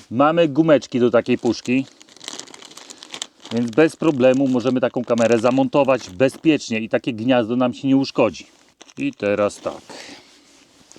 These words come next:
Mamy gumeczki różnego rodzaju, tak? To są gumki zabezpieczające.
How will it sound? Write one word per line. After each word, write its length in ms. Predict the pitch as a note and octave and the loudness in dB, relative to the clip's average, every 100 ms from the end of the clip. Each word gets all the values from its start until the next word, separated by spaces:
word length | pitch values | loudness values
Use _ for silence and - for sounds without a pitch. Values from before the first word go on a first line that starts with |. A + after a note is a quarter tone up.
| - - - - | -20 -20 -20 -4
Mamy 280 | E3+ D#3+ D#3+ | 0 2 2
gumeczki 600 | C#3 D#3 D#3+ D3+ - C#3+ | 0 2 2 0 0 0
różnego 440 | C#3 B2 C3+ B2 | 0 0 0 2
rodzaju, 400 | A#2+ G#2 F#2 D#2 | 2 2 0 0
tak? 380 | D2+ A2 A#2 - _ _ - | -2 0 -2 -6 _ _ -2
To 140 | D3 | 0
są 200 | - B2 | 2 0
gumki 320 | B2 B2+ A#2 | 2 0 0
zabezpieczające. 960 | G#2+ A#2+ C3+ E3+ E3 F3+ F3+ D#3 - | 0 0 0 0 0 0 -2 -2 0